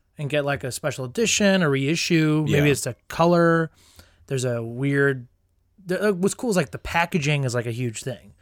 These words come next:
Speaker 2: Yeah.
Speaker 1: Like, it, it's, like, all these things that you don't get with the C D, you know? You get the booklet with the C D, and they're not even making, they're not putting that much effort into C Ds anymore.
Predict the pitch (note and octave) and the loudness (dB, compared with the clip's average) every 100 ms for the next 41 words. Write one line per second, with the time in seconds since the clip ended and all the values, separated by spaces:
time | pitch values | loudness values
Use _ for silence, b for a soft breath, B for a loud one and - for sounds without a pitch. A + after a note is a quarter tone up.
0 | b b b D#3 A#2+ - E3+ F3+ - F3+ | b b b -6 -6 -6 -4 -4 -2 -2
1 | E3+ - F#3+ G3 G3 - F#3+ E3+ E3 E3 | -2 2 4 4 2 0 -2 0 0 -2
2 | C#3+ E3 C#3+ B2 D3 C#3+ C#3+ A2+ B2 B2+ | -2 -4 -4 -4 -2 0 0 -2 -4 -4
3 | C3 C3 A#2 C#3 C#3 C3 B2 - B2+ B2+ | -4 -6 -4 -6 -6 -8 -8 -6 -4 -4
4 | A#2+ - b b b D3+ C#3 D#3 D3 C3 | -6 -10 b b b -2 2 4 2 2
5 | C3+ C#3 B2 B2 B2 F3 G#3 G3 G#3 F3+ | 0 0 -6 -4 0 2 4 2 0 2
6 | D#3 D#3 D3 D#3 C#3 C3+ A#2+ D#3+ D3+ C3+ | 2 0 0 -4 -6 -6 -6 -8 -6 -8
7 | - C3+ C3 B2+ F#2+ E2+ | -8 -8 -8 -10 -12 -16